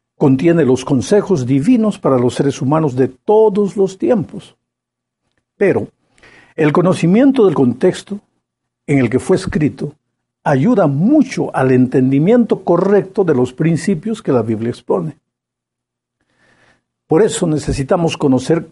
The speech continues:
cómo era la gente en los días de Pablo, cómo pensaban las personas en aquellos tiempos y por qué Pablo dijo algunas cosas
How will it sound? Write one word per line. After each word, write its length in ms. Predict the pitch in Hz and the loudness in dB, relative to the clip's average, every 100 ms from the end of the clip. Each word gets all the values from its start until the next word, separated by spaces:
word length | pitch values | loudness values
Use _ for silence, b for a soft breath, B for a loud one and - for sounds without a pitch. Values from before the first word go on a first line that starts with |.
| - | -4
cómo 400 | 208 202 202 156 | 0 0 0 2
era 220 | 175 151 | 2 2
la 160 | 127 | 0
gente 500 | 123 156 143 139 139 | 0 0 0 0 -2
en 100 | 120 | 0
los 220 | 123 123 - | 0 -2 -2
días 380 | 131 139 156 | 0 0 -2
de 80 | 143 | -6
Pablo, 480 | - 151 131 120 110 _ _ _ _ _ _ _ _ - | -2 -2 -2 -6 -8 _ _ _ _ _ _ _ _ -2
cómo 260 | 190 180 | 0 0
pensaban 480 | 165 143 - 151 135 | 0 0 2 2 2
las 120 | 127 | 0
personas 540 | - 127 - 214 165 - | 0 -2 0 0 0 0
en 120 | 120 | -2
aquellos 420 | 117 139 120 113 | 0 0 0 -2
tiempos 380 | - 220 151 156 | -2 -2 0 -4
y 40 | |
por 300 | 139 170 139 - | -2 0 -2 -2
qué 160 | 269 | -2
Pablo 480 | 262 - - 226 170 | -2 -4 -4 -2 0
dijo 300 | 135 240 - | 0 -2 0
algunas 380 | 139 156 220 156 | -2 0 0 -2
cosas 400 | - 185 180 - | 0 0 -2 -8